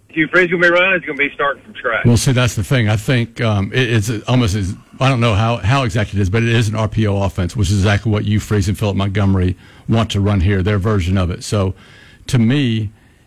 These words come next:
Speaker 2: he steps in. He's been running that offense for a couple of years at Michigan State. I don't know, uh, about high school,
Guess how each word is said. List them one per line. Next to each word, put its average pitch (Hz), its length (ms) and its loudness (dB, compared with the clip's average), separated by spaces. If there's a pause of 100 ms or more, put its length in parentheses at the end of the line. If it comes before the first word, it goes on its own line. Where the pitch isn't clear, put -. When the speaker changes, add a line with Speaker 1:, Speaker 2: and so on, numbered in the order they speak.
(100)
Speaker 2:
he 147 280 0
steps - 400 -2
in. 107 100 2
He's 107 140 2
been 107 120 0
running 107 200 0
that 101 80 2
offense 98 240 -4
for 107 100 -6
a 101 40 -4
couple 104 220 -2
of 104 60 2
years 101 160 2
at 101 60 -4
Michigan 101 260 -2
State. 101 200 0
I 92 60 2
don't 98 200 0
know, 101 280 0
uh, 98 100 -2
about 101 340 -2
high 110 160 2
school, 87 360 -2